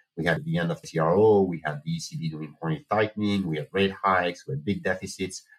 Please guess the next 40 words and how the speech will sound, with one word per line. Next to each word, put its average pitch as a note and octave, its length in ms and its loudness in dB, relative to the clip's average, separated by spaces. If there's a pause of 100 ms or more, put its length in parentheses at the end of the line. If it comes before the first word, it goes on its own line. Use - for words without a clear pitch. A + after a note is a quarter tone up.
(100)
Perfect D#3 380 6
combo F#2+ 440 4
for D2+ 320 -8
seeing D#2+ 340 -4
the C#2+ 60 -4
B C#2+ 200 -4
T F2 80 -4
P E2 140 -4
Bund D#2 260 -4
spread D#2 340 -4
blow D#2 220 -4
up, D#2+ 160 -6 (480)
and G2+ 160 2
it F#2+ 60 -2
went F#2 180 2
the E2 140 0
other D#2+ 160 2
way. D#2 200 -6
And G2+ 240 -4
maybe C#3 320 4
one A2+ 160 6
of G2+ 60 4
these G2 160 0
cases, E2+ 480 -4
uh, D2 200 -2 (580)
as E2+ 120 4
I F#2 40 4
was E2+ 160 2
saying, D#2+ 160 2
when E2 120 4
something G#2 380 0
bad G2 440 6 (360)
that D#2+ 180 -4
should G2+ 160 0
happen F#2 280 2
is D#2+ 140 -2
not F2+ 180 0
happening. F#2+ 600 0 (300)
It's F2+ 160 -6
the, F2+ 260 6